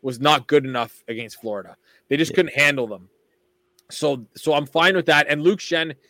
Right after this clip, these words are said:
Speaker 1: if he comes in at, you know, a one-year deal at one million bucks or eight fifty or whatever he's been signing for,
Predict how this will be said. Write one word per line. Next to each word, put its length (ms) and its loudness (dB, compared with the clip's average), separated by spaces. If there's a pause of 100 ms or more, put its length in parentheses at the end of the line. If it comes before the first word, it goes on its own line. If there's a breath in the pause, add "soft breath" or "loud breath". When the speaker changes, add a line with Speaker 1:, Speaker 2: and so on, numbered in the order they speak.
(140)
Speaker 1:
if 120 -8
he 100 -4
comes 320 -4
in 140 0
at, 220 2
you 100 -8
know, 140 -6
a 80 -4
one-year 440 -2
deal 280 -2
at 120 -4
one 240 -4
million 320 -6
bucks 340 -6
or 200 -14
eight 240 -6
fifty 280 -10
or 80 -8
whatever 280 -6
he's 160 -10
been 120 -14
signing 360 -14
for, 300 -4